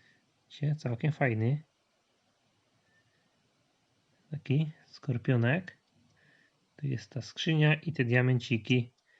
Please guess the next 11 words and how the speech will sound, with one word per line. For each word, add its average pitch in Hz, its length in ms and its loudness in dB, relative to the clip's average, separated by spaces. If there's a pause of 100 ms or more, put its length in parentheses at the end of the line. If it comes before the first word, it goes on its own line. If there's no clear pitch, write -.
(1160)
O, 160 160 -8
to - 180 -12
co - 140 -2
jest? 202 380 2 (460)
Co - 140 -8
to - 140 -6
jest? - 340 -6 (600)
Aha, 147 360 4
to - 120 0
jest 127 240 2
ten, 139 300 6